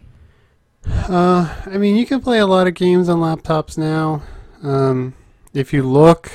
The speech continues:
uh, and you watch, you can get 'em pretty cheap, you know, six, seven hundred bucks. And they'll play pretty decent games. Let me see if I can't find a, yeah, you, you just gotta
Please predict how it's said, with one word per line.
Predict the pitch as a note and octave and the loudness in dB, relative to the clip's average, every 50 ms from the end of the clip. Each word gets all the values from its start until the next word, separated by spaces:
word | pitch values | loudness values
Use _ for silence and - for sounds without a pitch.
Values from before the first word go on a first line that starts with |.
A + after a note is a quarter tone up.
| - - - - - - - - _ _ - | -18 -20 -20 -20 -20 -20 -20 -20 _ _ -2
uh, | B2 A#2+ B2 A#2+ A#2+ A#2+ | 0 2 4 4 4 2
and | A#2 A#2 A#2 | 2 0 0
you | A2+ A2 | -2 -2
watch, | A2 A#2 B2 C3+ C#3 D3 D3+ C#3 - | -2 0 2 4 4 4 2 0 -4
you | C#3 B2 | -8 -6
can | B2+ A#2+ | -6 -4
get | A#2 B2 B2 A#2+ | 0 0 2 2
'em | B2 B2 A#2+ A#2 A2 G#2+ | 2 0 0 -2 -4 -6
pretty | - - B2+ B2 A#2+ A2+ | -4 -4 -4 -4 -4 -6
cheap, | - - B2 A#2 A#2 A#2+ - - | -10 -8 -6 -4 -4 -4 -6 -8
you | A2+ A2 | -8 -6
know, | A2 G#2+ G#2+ G#2 - | -6 -6 -8 -10 -10
six, | - - A#2 - - | -10 -10 -10 -8 -6
seven | - A#2 A2 A2 | -6 -6 -4 -4
hundred | A2+ A2+ A2 G#2 | -4 -4 -4 -4
bucks. | A2 G#2+ A2+ B2 - - - - - _ _ _ _ _ _ _ _ _ _ _ _ _ _ - - - _ _ - - - - - - _ _ _ - - - | -2 -2 -2 -2 -4 -8 -18 -20 -20 _ _ _ _ _ _ _ _ _ _ _ _ _ _ -20 -20 -20 _ _ -10 -10 -10 -10 -14 -20 _ _ _ -20 -18 -12
And | - D3+ B2 B2 B2 B2 | -6 -4 -2 0 2 2
they'll | B2 A#2+ A#2 | 2 2 0
play | - - - C#3+ C#3 C#3+ C#3+ C3+ B2+ | -2 -2 0 0 2 4 4 2 2
pretty | A2+ - - - C3+ B2+ B2 B2 A2 | 0 -2 -6 -4 -4 -2 -2 -4 -6
decent | A2+ A#2 A#2+ A#2 - - B2 A#2+ A2+ A2 A2+ A2 G2+ G2 | -4 -4 -6 -6 -6 -6 -4 -4 -2 -2 -4 -6 -6 -6
games. | G#2 G#2+ G#2+ A2 G#2+ G#2 G2+ G#2 G2+ G#2 | -6 -6 -4 -4 -4 -4 -6 -6 -8 -8
Let | A#2+ C#3+ | -10 -10
me | D#3+ C#3+ | -10 -12
see | - D3 C3+ | -12 -12 -12
if | B2+ - | -12 -10
I | A#2 G#2 | -12 -12
can't | - - - A2 G#2 G#2 G2 _ | -12 -12 -12 -10 -10 -10 -12 _
find | _ - G#2 G2+ G2+ G2+ G#2 G2+ G2+ G2 | _ -12 -10 -8 -8 -8 -8 -8 -10 -10
a, | G2 F#2+ F#2+ F#2 F#2 - _ _ _ _ _ _ _ _ _ _ _ _ _ _ _ _ _ _ _ _ _ _ _ _ _ _ _ _ _ _ _ _ _ _ _ - - - _ _ | -10 -10 -10 -12 -12 -16 _ _ _ _ _ _ _ _ _ _ _ _ _ _ _ _ _ _ _ _ _ _ _ _ _ _ _ _ _ _ _ _ _ _ _ -20 -20 -20 _ _
yeah, | - C3 A#2+ A#2 G#2+ G#2 | -4 -2 0 2 2 0
you, | G#2+ A2 A2+ | 0 -2 -2
you | B2+ C#3+ B2 B2 C3 | -4 -4 -4 -4 -4
just | B2 - | -4 -4
gotta | - C#3 B2 A2+ A2 G#2 G2 G2 F#2+ F#2+ F2+ | -4 -2 -2 0 0 0 0 0 -2 -2 -4